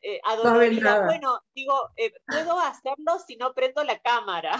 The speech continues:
Speaker 1: <laughs> Y cuando me conecto estaba todo el jurado y me dijeron que me había ganado el premio.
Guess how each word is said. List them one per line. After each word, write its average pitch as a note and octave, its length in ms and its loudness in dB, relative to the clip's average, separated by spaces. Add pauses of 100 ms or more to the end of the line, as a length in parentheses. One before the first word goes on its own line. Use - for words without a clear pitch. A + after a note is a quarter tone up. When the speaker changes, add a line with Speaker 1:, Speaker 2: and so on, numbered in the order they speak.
(120)
Speaker 1:
<laughs> - 2000 -2 (880)
Y - 80 -20
cuando D4 320 -6
me D4 140 -4
conecto D4 460 0
estaba D#4 480 0
todo D#4+ 220 0
el F#4+ 80 -2
jurado C#4 480 -2
y D#4+ 60 -6
me D4 120 -10
dijeron B3 440 -4
que B3 100 -2
me G#3 80 -4
había G#4 200 6
ganado G4+ 300 4
el G4+ 200 4
premio. - 360 -6